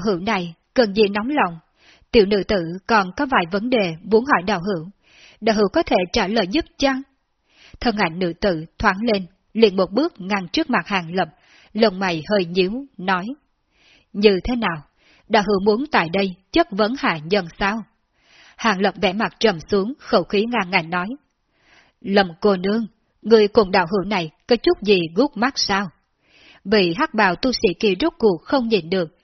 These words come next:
mở miệng hỏi. Người này trên mặt nạ có một tầng hắc khí tự nhiên, nhìn giống như ma công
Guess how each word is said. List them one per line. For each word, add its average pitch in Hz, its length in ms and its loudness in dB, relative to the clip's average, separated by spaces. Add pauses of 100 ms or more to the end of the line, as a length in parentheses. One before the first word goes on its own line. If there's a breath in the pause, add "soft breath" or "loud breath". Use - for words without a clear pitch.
(120)
mở 202 200 4
miệng 196 200 0
hỏi. 165 280 -6 (520 soft breath)
Người 214 160 6
này 180 360 0
trên 208 200 0
mặt 190 200 -4
nạ 185 240 -4 (100)
có 294 80 0
một 302 280 -2
tầng 196 220 0
hắc - 200 -4
khí 233 320 -2
tự 220 80 2
nhiên, 190 340 -2 (460 soft breath)
nhìn 196 240 4
giống 202 220 0
như 226 200 2
ma 190 200 -2
công 208 280 -2